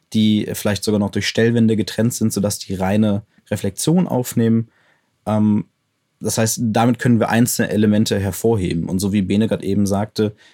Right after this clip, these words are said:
das heißt nicht, dass alle sechzehn bis achtzehn Mikrofone, die wir aufgebaut haben, die ganze Zeit an sind, sondern man kann dann entscheiden im Arrangement, okay, im Refrain fahren jetzt die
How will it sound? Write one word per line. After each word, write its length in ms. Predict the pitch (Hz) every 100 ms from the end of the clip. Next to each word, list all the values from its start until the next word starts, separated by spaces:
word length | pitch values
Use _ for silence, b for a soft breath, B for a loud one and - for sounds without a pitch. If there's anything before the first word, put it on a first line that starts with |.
| b -
das 80 |
heißt 200 | 104 - 110
nicht, 160 | -
dass 140 | 104 -
alle 420 | 101 107 104 95
sechzehn 420 | 110 - - 107
bis 140 | 101
achtzehn 320 | - - - 95
Mikrofone, 480 | 92 90 131 131
die 100 | 101
wir 80 | 95
aufgebaut 460 | - 101 95 92 -
haben, 320 | 90 92 92
die 80 | 98
ganze 260 | 101 -
Zeit 240 | - 90 104
an 160 | 131
sind, 220 | 95 85 85
sondern 200 | 92 92
man 160 | 87
kann 220 | - 92
dann 140 | 90 101
entscheiden 460 | 101 - 101 104
im 140 | - 101
Arrangement, 580 | 92 196 202 - 143 -
okay, 340 | - 113 113 B B B -
im 160 | 107
Refrain 500 | 98 92 - 113 120
fahren 300 | 120 107 104
jetzt 280 | 104 - -
die 240 | 117 110